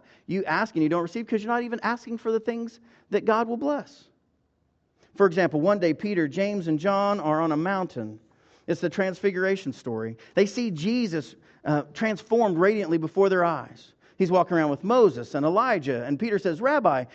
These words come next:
it's good for us to be here. Let's put up three shelters, one for you, one for Moses, one for Elijah,"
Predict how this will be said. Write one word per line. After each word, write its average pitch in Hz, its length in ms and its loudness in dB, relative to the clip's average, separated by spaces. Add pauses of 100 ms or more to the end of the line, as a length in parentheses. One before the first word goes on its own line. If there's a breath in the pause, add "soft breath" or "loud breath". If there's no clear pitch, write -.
(140 loud breath)
it's 269 160 4
good 160 180 2
for 196 120 2
us 208 100 0
to - 80 -10
be 277 160 2
here. 180 200 4
Let's 226 160 0
put 214 180 4
up 226 120 -2
three 262 200 -4
shelters, 262 640 -4 (180 soft breath)
one 156 200 2
for 170 100 -2
you, 240 180 0
one 180 160 0
for 170 100 -4
Moses, 240 360 0
one 220 160 -2
for 226 120 2
Elijah," 202 500 0